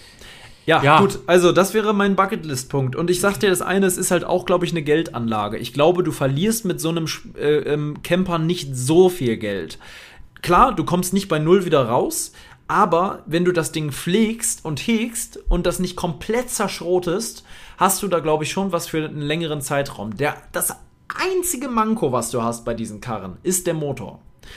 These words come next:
Speaker 1: Weil ich weiß, V W und neue Motoren, das ist nicht so ganz geil. Motorschaden vorprogrammiert, sag ich dir.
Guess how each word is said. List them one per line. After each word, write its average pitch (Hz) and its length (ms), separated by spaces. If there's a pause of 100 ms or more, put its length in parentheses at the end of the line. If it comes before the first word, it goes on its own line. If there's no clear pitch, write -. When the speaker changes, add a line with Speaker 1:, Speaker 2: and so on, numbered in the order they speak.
(260)
Speaker 1:
Weil 202 420
ich 120 160
weiß, 196 320
V 135 260
W 220 280 (400)
und 165 260
neue 208 320
Motoren, 185 640
das 139 200
ist 226 340
nicht 202 440
so 185 200
ganz 156 320
geil. 101 320 (400)
Motorschaden 196 840
vorprogrammiert, 101 760
sag 92 200
ich 95 100
dir. - 300